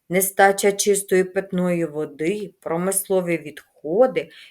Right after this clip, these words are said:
хімічні добрива і шумове забруднення довкілля. Основними видами забруднення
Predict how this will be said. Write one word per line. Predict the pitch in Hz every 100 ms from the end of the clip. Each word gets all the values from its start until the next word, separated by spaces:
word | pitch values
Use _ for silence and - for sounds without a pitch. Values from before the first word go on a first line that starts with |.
| _
хімічні | - 202 202 196 - 175 165
добрива | 156 156 190 277 - 180 156 147 - - _
і | 196
шумове | 190 208 196 190 180 208
забруднення | 202 190 180 185 175 185 185
довкілля. | 175 196 208 _ 220 190 156 135 120 _ _ _ _ _ _ _ _ _ _ _ _ _ _ _ _ _ _ _ _ _ _ _ _ - _ _ _ _ _ _ _ _ _ _ _ _ _ _ _
Основними | 156 160 175 175 175 170 160
видами | 156 156 156 151 143
забруднення | 135 147 139 139 165 285 269 214 165 139